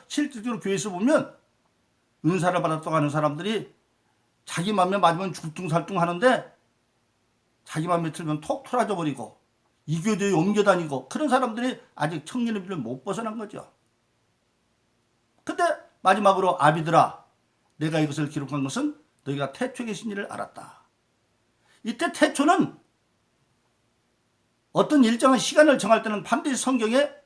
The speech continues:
정관사 앞에 시간이 있으면 정관사 앞에 정관사가 없습니다.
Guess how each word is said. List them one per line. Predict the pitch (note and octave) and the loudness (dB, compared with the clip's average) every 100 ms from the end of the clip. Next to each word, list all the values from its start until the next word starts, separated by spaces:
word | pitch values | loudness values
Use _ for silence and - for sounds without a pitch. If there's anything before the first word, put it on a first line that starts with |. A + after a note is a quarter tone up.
| _ | _
정관사 | - D#3 F3 G3 E3+ F3 | -4 -4 4 2 4 2
앞에 | E3+ E3+ | 0 -4
시간이 | - B3+ A#3 | -6 -4 -2
있으면 | F3 F3 | -4 -6
정관사 | F3 D#3 E3 D#3 | -2 0 0 -2
앞에 | D3+ C3+ | -4 -6
정관사가 | E3 F3+ F3+ F3+ | -4 -4 -4 -6
없습니다. | C3+ - D3 - | -8 -8 -12 -12